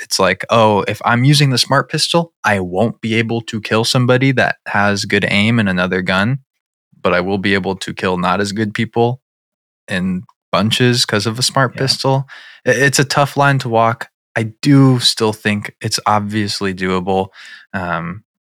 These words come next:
Speaker 1: you know, there's so many things you can look at, cooldowns, damage, all that kind of fun
Speaker 2: Yeah.
Speaker 1: stuff to implement it correctly. Um, I hope it comes into the game 'cause I think we were talking about a smart pistol, one of our very first podcast episodes, as, like, a fun concept.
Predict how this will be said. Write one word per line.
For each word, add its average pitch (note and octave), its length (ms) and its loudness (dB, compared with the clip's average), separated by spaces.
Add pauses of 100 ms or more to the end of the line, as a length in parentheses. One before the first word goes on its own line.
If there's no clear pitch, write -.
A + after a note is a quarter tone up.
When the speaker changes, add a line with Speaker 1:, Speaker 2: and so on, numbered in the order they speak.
(360)
Speaker 1:
you G#2+ 100 -10
know, F2+ 80 -6
there's E2+ 180 -6
so C3+ 120 2
many A2+ 200 2
things F#2 200 -4
you F2 80 -4
can F2 140 -8
look F2+ 180 -4
at, F2+ 200 0
cooldowns, F2+ 480 -4
damage, F2 440 -2
all F2 120 0
that E2+ 160 -2
kind F2 160 -4
of E2+ 80 -6
fun E2 200 -6
Speaker 2:
Yeah. C#3+ 80 -4
Speaker 1:
stuff E2 280 -2
to E2 260 -6 (160)
implement F#2 460 -2
it - 80 -6
correctly. F2 580 -4 (320)
Um, F2 380 -6 (120)
I A2 100 0
hope D3+ 220 2
it B2+ 120 2
comes G2+ 180 -2
into G2 160 -4
the F#2 80 -2
game E2 240 -6
'cause - 160 -6
I F#2+ 300 0 (100)
think G#2+ 260 -4
we G#2 120 -4
were G2+ 180 -6
talking G#2 320 -2
about G#2+ 180 0
a G2+ 40 -4
smart G2+ 340 -4
pistol, G2+ 560 -2
one G2+ 220 -2
of G#2 80 0
our G2+ 100 2
very G#2 240 2
first G#2+ 300 -4
podcast A2+ 500 0
episodes, F2+ 560 -4
as, F#2 160 -4
like, F2+ 160 -2
a F#2+ 80 -2
fun G2 280 -2
concept. - 580 -4